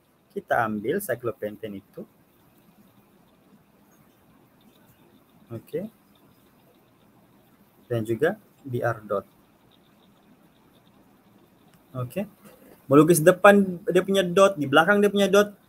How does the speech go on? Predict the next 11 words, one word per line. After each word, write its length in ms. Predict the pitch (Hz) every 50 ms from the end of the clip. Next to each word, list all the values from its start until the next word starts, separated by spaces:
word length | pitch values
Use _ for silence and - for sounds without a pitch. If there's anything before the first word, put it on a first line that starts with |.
| - 135
no 240 | 151 190 208 202
problem. 560 | - 190 180 175 160 160 160 139 117 104 92 92 - _ _
Tiada 240 | - 160 160 170 170
masalah. 720 | 165 156 151 151 - 156 127 127 123 110 98 95 - _ _ _ _ _ _ _ _ _ _ _ -
Okey. 400 | 113 110 - - 202 269 294 - _ _ _ _ _ _ _ _ _ _ - - -
Alright. 400 | - 151 151 165 160 135 107 - - _ _ _ _ _ _ _ _ _ _ _ _ _ _ _ _ _
Saya 240 | - - - 247 220
mau 80 | 208
tulis 240 | 208 202 226 220 214
tambah 400 | - - 220 220 220 220 247 240
ke 80 | 240